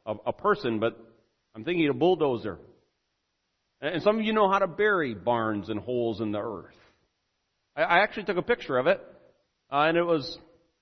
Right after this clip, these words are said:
kind of an interesting little observation, and then I come to this text. "I will make Samaria a heap of ruins in the field." An entire barn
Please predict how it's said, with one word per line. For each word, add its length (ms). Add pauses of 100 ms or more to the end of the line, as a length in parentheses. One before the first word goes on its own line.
(260)
kind 120
of 100
an 100
interesting 400
little 160
observation, 640
and 100
then 60
I 80
come 180
to 60
this 220
text. 440 (920)
"I 160
will 160
make 280
Samaria 520
a 80
heap 280
of 160
ruins 400
in 100
the 60
field." 320 (1900)
An 100
entire 500
barn 520